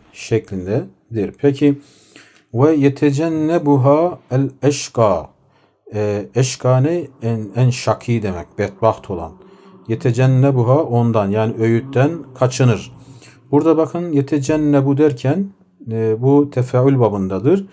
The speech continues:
E, neden? Çünkü bunun mazisi tecennebe, muzarisi yetecennebu,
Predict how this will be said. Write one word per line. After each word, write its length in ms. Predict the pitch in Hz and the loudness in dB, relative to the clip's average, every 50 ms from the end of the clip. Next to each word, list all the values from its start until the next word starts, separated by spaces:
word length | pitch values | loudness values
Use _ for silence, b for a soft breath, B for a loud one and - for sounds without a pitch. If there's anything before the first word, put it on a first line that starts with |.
| B B B B B B _ | B B B B B B _
E, 200 | 113 110 110 107 107 | 2 4 4 4 4
neden? 340 | 123 139 135 120 127 165 175 | 4 4 4 2 2 0 -2
Çünkü 360 | - - 147 143 139 - 135 123 | -4 -4 -4 -4 -2 0 0 2
bunun 340 | 131 135 139 127 120 104 | 2 2 2 2 0 0
mazisi 560 | 113 127 131 127 120 117 110 104 - - 160 - | 0 2 2 4 2 2 -2 -4 -6 -6 -8 -4
tecennebe, 800 | - 127 113 104 113 127 135 143 143 143 135 131 139 147 170 - b b b b b b b b b _ _ | -2 -2 -2 0 2 2 2 4 4 2 2 2 0 0 -2 -6 b b b b b b b b b _ _
muzarisi 640 | 117 120 110 117 123 123 120 113 117 117 - 117 | -4 -2 0 2 4 4 4 2 0 -2 -2 -2
yetecennebu, 920 | 110 107 - - 117 101 120 127 131 135 135 135 131 127 131 151 190 214 - | -2 -2 -2 -4 -2 0 2 2 2 2 2 2 2 2 2 0 0 -2 -6